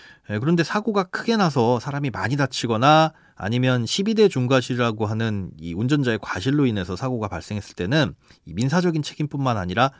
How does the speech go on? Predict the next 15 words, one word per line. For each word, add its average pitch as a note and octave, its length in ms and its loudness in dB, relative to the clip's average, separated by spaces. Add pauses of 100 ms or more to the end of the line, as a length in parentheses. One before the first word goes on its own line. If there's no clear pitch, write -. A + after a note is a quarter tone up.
(140)
형사적인 A3+ 640 2
책임도 G#2+ 300 -6
지게 F2+ 180 -4
됩니다. D2+ 400 -10 (600)
그러니까 A2 440 0 (240)
나라에 A2 260 6
벌금도 C#3+ 540 4
내야 A2+ 180 2
되고, D#3+ 540 4
뭐, - 160 -14
피해자와는 C#3 680 2 (240)
형사합의도 F#3+ 560 2
봐야 F2+ 180 0
된다는 F2+ 360 -2
거죠. E2 320 -4